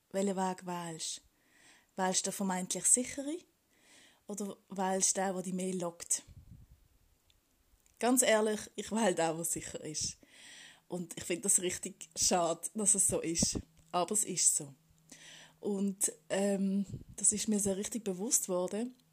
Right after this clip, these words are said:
Nicht, weil ich vor einem Entscheid gestanden bin, sondern weil ich die Sendung geschaut habe, auf und davon. <laughs> Und dort, ähm, eine junge Familie im Busch gelebt hat, es war eine Wiederholung gewesen, äh, eine junge Familie im Busch gelebt hat, noch mit einem Kleinkind und sie ist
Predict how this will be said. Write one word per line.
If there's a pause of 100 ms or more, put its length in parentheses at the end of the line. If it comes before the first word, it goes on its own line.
Nicht,
weil
ich
vor
einem
Entscheid
gestanden
bin, (840)
sondern
weil
ich
die
Sendung
geschaut
habe,
auf
und
davon. (720)
<laughs>
Und
dort,
ähm,
eine
junge
Familie
im
Busch
gelebt
hat,
es
war
eine
Wiederholung
gewesen,
äh,
eine
junge
Familie
im
Busch
gelebt
hat,
noch
mit
einem (240)
Kleinkind
und
sie
ist